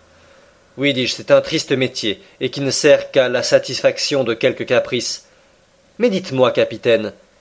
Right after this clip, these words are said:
quelle quantité d'huîtres peut pêcher un bateau dans sa journée ? Quarante à cinquante mille environ. On dit même qu'en mille huit cent quatorze, le gouvernement anglais ayant fait pêcher pour son propre compte,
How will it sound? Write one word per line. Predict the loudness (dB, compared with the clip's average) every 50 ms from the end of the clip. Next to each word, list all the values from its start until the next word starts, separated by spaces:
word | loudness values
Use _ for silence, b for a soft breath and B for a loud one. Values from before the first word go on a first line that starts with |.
| _ _ _ _
quelle | 4 4 4 4 4
quantité | 2 0 0 0 -2 -8 -2 -2 -2 -2
d'huîtres | -2 -2 -6 -6 -6 -4 -6 -6
peut | -4 -4 -6
pêcher | -2 2 2 2 2 4 2 2
un | 2 2 2
bateau | 2 2 2 2 0 -2 -2 2
dans | 0 0 0
sa | 2 2 0
journée ? | 2 2 -2 -4 -2 -4 -6 -6 -8 _ _ _ _ _ _ _ _ _ _ _ _ _ _ _ _ _ _ _ _ _ _ _ _ _ _ _ _ -4
Quarante | -2 -2 -2 0 -2 -2 0 2 2 2 2 2 0
à | 0 0 0
cinquante | -4 -4 -6 -2 0 -2 -2 -2 -4 -8
mille | -6 -4 -4 -2 0 0
environ. | 0 0 0 -4 -4 -4 -4 -6 -6 -10 _ _ _ _ _ _ _ _ _ _ _ _ _ _ _ _ _ -10
On | -10 -8
dit | -6 -6 -4
même | 0 2 4 4 4 2 0
qu'en | -2 0 0 0 0
mille | -2 -4 -6
huit | -6 -6 -2
cent | -2 -2 0
quatorze, | 0 -2 -2 0 0 2 2 2 2 0
le | -2 -4 -4 -6
gouvernement | -6 -6 0 0 0 0 0 -2 0 2 2 2 2 2
anglais | 0 0 0 0 4 4 6 6 4
ayant | 2 0 -2
fait | -2 -4 -8 -8
pêcher | -4 -4 -4 -2 -2 -2 -4 -4
pour | -6 -8 -12
son | -8 -8 -10
propre | -4 0 0 0 0 -2 -6
compte, | -4 -4 -2 0 2 0 0 -2 -6